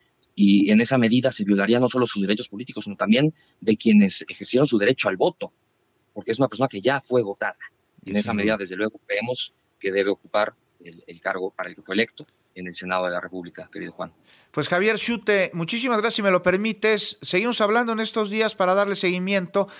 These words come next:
Speaker 2: a las diligencias de las denuncias que presentaste, privación ilegal de la libertad, abuso de autoridad y ejercicio abusivo de funciones en representación de tu cliente Javier Corral en contra de la gobernadora de Chihuahua, María Eugenia Campos, y del fiscal anticorrupción estatal,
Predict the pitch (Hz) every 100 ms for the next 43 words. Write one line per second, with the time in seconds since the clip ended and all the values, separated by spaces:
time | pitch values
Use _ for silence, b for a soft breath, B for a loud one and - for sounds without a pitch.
0 | B 147 143 143 151 147 147 185 170 180
1 | 156 143 139 147 165 156 165 143 135 135
2 | 127 135 123 165 - 151 127 120 - 147
3 | 139 127 120 127 131 120 113 117 120 160
4 | 160 123 127 - 120 110 107 117 131 147
5 | 135 110 107 127 113 110 98 135 123 117
6 | B B B 113 120 113 147 147 - 110
7 | 104 107 107 110 - 127 117 - 107 131
8 | 135 127 117 117 127 123 120 143 143 B
9 | B 107 127 117 117 107 104 104 113 117
10 | - 107 117 117 107 98 95 98 90 117
11 | 113 - 131 135 120 95 95 92 120 110
12 | 98 95 90 90 113 101 101 123 120